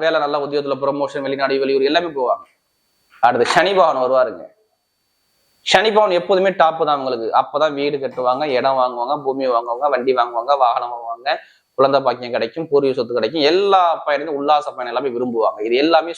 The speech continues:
சூப்பரா இருக்கும் இந்த சனி திசையில. புதன் ஒரு விரய செலவு, கடன் பிரச்சனை, பகை பிரச்சனை, எதிரி பிரச்சனை, இது மாதிரி ஒரு சிலையை புதன் கொடுத்துருவார். கேது மருத்துவ செலவுகள், விரய செலவுகள், வம்பு வழக்கு பிரச்சனை, நிறைய ஏமாற்றங்கள், இதையெல்லாம் பார்க்கக்கூடிய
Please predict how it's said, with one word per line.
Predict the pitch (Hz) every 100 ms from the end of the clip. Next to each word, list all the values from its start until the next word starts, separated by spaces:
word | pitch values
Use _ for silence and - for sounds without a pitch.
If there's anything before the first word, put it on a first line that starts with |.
| -
சூப்பரா | 175 _ 151 127
இருக்கும் | - 165
இந்த | 131 -
சனி | 120 123
திசையில. | 107 107 95 - _ _ _ _ _ _ _ _ _ _
புதன் | 135 180 214 - - - -
ஒரு | 143 135
விரய | 135 156 160 160
செலவு, | 147 143 180 156
கடன் | 139 151 147
பிரச்சனை, | 139 143 165 131
பகை | 127 151 147
பிரச்சனை, | 131 139 147 127
எதிரி | 147 143 -
பிரச்சனை, | 113 180 151
இது | 175 202
மாதிரி | 196 190 175
ஒரு | 143
சிலையை | 135 147 180 -
புதன் | 131 139
கொடுத்துருவார். | 120 110 104 98 - _ _ _ _ _ _
கேது | - 214 208 208 151
மருத்துவ | 156 170 - 175 -
செலவுகள், | 143 139 170 139
விரய | 139 147 143
செலவுகள், | 139 127 139 151
வம்பு | 131 135 139
வழக்கு | 131 123 120
பிரச்சனை, | 123 - 151 160
நிறைய | 139 120 123
ஏமாற்றங்கள், | 143 139 131 - 139 151
இதையெல்லாம் | 131 127 131
பார்க்கக்கூடிய | 123 123 113 117